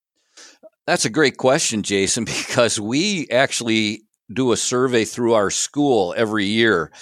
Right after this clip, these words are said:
to the parents and, and not necessarily to the community, but with, uh,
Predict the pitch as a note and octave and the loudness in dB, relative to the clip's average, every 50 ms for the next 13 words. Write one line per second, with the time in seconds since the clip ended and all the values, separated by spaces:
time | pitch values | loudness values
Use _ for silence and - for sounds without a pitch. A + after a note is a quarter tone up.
0 | - - - - - _ - - A#2 G#2+ G2+ - - A2 G#2+ G2+ G#2 G#2+ G#2 G2 | -20 -20 -20 -20 -20 _ -2 0 0 0 -2 0 0 2 2 4 4 2 2 2
1 | - - - - - - G#2+ G2+ G2 F#2+ F#2 F#2+ F#2 F#2 F#2 F#2+ F2+ E2 - F#2 | 0 -2 -2 -2 -4 -4 -4 -4 -2 0 0 0 0 -2 -2 -4 -8 -10 -12 -12
2 | G2 G2+ C#3+ D#3+ D3 D3 D3+ - - B2+ A2+ - - B2+ B2 B2+ A#2+ A2+ G2+ - | -6 -4 -4 -4 -2 -2 -2 -2 -2 -2 -2 -2 0 0 2 2 2 0 0 -2
3 | - - G#2+ F#2+ - - G2+ G#2 G#2+ B2 D3 D#3 C#3 G#2+ F2 E2 E2 D#2+ - - | -2 -4 -4 -4 -4 -4 -4 0 2 2 4 4 2 2 0 -4 -8 -10 -14 -20
4 | - - - - _ _ _ _ _ G2 - - - - A#2 G#2+ G#2 G#2+ - _ | -20 -20 -20 -20 _ _ _ _ _ -20 -20 -6 -2 2 4 4 4 2 0 _
5 | - - _ _ _ - A2 A2+ B2 A#2 - - - - - A#2+ G2+ F#2+ F2+ F#2 | -12 -16 _ _ _ -8 -4 0 0 0 0 -2 -8 -8 -6 -4 -4 -4 -4 -4
6 | F#2 F#2 F2+ F2 E2+ F2 | -4 -6 -6 -8 -8 -10